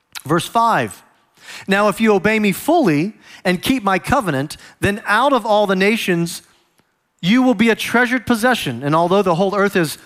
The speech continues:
mine, you will be for me a kingdom of priests and a holy nation." These are the words you are to speak to the Israelites. You see, these are compilation scriptures that form a pattern.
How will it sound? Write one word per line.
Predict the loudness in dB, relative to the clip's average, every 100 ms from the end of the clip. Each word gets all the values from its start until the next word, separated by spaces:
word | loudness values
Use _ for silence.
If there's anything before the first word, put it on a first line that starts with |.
| _
mine, | -2 0 2 2 0 -6 -4
you | 0 2
will | 2
be | 0
for | 0
me | 0 0
a |
kingdom | 0 0 2 2
of | 0
priests | -2 0 0 0
and | 0
a | 2
holy | 2 2
nation." | 2 0 0 -2 -4 -14 -20 -2
These | 0 0
are | 0
the | 2
words | 2 2 0
you |
are | 0
to | -2
speak | -4 -4
to | -2
the | -2
Israelites. | -2 0 0 0 -6 -14 -16 _ _ _ -4
You |
see, | 0 0 -2 -6 -6 0
these | 2
are | 0
compilation | -2 -2 0 0 2 2 0 0 0 -2 -8
scriptures | -12 -4 -2 -2 -2 0 0
that | -2 -4 -20
form | -14 -4 0 0
a | 0
pattern. | -2 -2 0 -2 -2